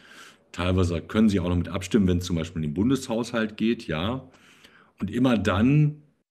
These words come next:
wenn Länderrechte betroffen sind oder Länderinteressen betroffen sind, dann muss man sie mit einbinden. Aber das ist eher selten bei Außen-, Sicherheits- und Verteidigungspolitik der Fall.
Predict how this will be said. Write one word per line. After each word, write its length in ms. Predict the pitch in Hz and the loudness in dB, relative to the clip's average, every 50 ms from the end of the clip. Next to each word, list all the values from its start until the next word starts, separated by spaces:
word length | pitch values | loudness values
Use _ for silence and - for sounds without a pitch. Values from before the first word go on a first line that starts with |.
| _ | _
wenn 600 | - 82 80 90 92 92 92 90 90 90 90 90 - - _ _ _ - | -14 -6 -2 0 2 4 4 4 2 0 -4 -8 -16 -20 _ _ _ -14
Länderrechte 1400 | 82 87 87 92 101 117 139 135 120 110 98 95 92 90 92 - 82 - 76 82 95 92 - - - 82 76 | -10 -6 -4 -2 0 0 2 2 2 2 2 0 -2 -4 -6 -10 -14 -12 -10 -10 -8 -10 -10 -6 -6 -6 -6
betroffen 640 | 76 - - _ - 78 76 - 90 80 - - 82 | -6 -10 -16 _ -16 -14 -14 -12 -12 -12 -10 -10 -12
sind 380 | 76 - 80 73 76 78 - - | -10 -10 -10 -10 -10 -12 -16 -20
oder 180 | 76 73 73 71 | -20 -20 -18 -16
Länderinteressen 840 | 76 76 73 78 78 82 80 76 76 73 - - 90 87 90 95 80 | -16 -14 -12 -12 -12 -12 -12 -12 -14 -16 -14 -14 -14 -12 -10 -10 -10
betroffen 380 | 80 - - 80 76 - 76 | -10 -12 -16 -18 -16 -16 -16
sind, 200 | 71 73 73 - _ _ - - - _ _ _ | -16 -16 -18 -20 _ _ -20 -20 -20 _ _ _
dann 200 | - 90 98 107 | -10 -6 -4 -2
muss 180 | 127 127 - - | -2 -4 -4 -4
man 100 | 104 95 | -4 -4
sie 140 | 90 90 80 | -2 -2 -4
mit 160 | 78 78 76 - _ _ _ | -4 -6 -10 -14 _ _ _
einbinden. 720 | - 82 80 80 76 - 73 73 71 - - 80 76 - _ _ _ _ _ _ _ _ _ - _ _ _ _ _ _ | -14 -10 -10 -10 -10 -10 -14 -16 -18 -20 -20 -20 -20 -20 _ _ _ _ _ _ _ _ _ -20 _ _ _ _ _ _
Aber 220 | - 85 80 82 78 | -10 -8 -6 -6 -6
das 220 | 87 90 92 - | -8 -10 -10 -12
ist 140 | - 90 - | -14 -16 -16
eher 200 | - 92 90 85 | -14 -10 -10 -10
selten 720 | 78 80 78 82 90 92 - 98 87 85 87 90 87 - - _ _ _ _ _ _ _ _ _ | -8 -8 -8 -8 -8 -6 -4 -2 -2 -2 -4 -6 -10 -16 -20 _ _ _ _ _ _ _ _ _
bei 380 | - 80 80 80 78 80 85 87 - - | -8 -6 -6 -6 -6 -6 -8 -10 -12 -16
Außen-, 400 | - 90 90 90 98 85 78 76 | -16 -16 -12 -8 -8 -8 -8 -8
Sicherheits- 380 | 82 82 - - 78 76 - - | -10 -12 -12 -10 -12 -12 -14 -18
und 60 | - | -18
Verteidigungspolitik 1000 | - - - - 76 73 76 76 78 73 - _ _ - 76 73 - _ _ | -18 -18 -16 -16 -16 -16 -16 -16 -16 -18 -18 _ _ -16 -16 -16 -18 _ _
der 120 | - 76 73 | -20 -20 -20
Fall. 300 | - - 76 69 71 | -20 -20 -20 -20 -20